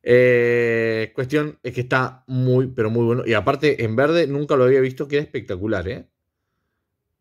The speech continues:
Queda muy bueno. Estas cositas están tremendas. Las hace súper bien. Todo plástico blando, translúcido.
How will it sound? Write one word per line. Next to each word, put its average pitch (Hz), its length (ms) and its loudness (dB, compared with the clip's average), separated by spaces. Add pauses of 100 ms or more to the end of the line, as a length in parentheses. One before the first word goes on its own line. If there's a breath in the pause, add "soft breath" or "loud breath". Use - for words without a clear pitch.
(1080)
Queda 135 260 4
muy 123 300 0
bueno. 95 400 -4 (640)
Estas 127 240 -10
cositas 131 440 -6
están 127 340 -6
tremendas. 104 400 -2
Las 92 180 -6
hace 127 320 -4 (220 loud breath)
súper 123 320 -2
bien. 90 240 -2
Todo 120 320 2
plástico 107 400 -6
blando, 127 400 -2
translúcido. 131 760 -4